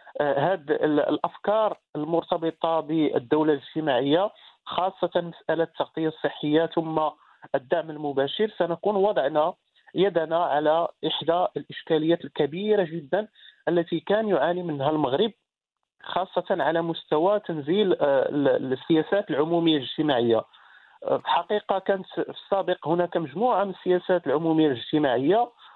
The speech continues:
والسياسة العامة للدولة كانت أيضًا تقوم على بعد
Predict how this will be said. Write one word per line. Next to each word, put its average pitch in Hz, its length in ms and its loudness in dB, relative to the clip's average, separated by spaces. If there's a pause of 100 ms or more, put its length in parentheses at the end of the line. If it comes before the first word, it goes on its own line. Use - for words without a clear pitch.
(140)
والسياسة 175 560 -2
العامة 175 680 0
للدولة 165 460 0
كانت 170 360 -4
أيضًا 165 220 0
تقوم 165 420 -4
على 143 260 2
بعد 139 260 -2